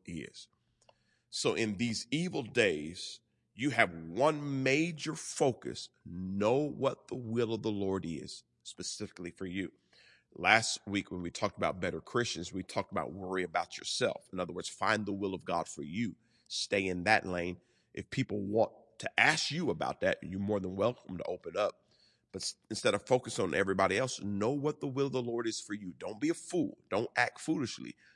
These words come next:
Know what you're supposed to do. Know what you're supposed to do to get through that door.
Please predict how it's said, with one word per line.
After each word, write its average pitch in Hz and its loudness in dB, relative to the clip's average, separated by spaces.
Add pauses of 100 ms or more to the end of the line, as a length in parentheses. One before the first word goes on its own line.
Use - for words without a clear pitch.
(120)
Know 95 4
what 147 0
you're 123 -4
supposed 120 -4
to 101 -12
do. 78 -12 (380)
Know 104 4
what 117 2
you're 139 -2
supposed 131 -4
to 104 -10
do 120 -2
to 85 -4
get - 0 (300)
through 160 6
that 110 2
door. 80 -2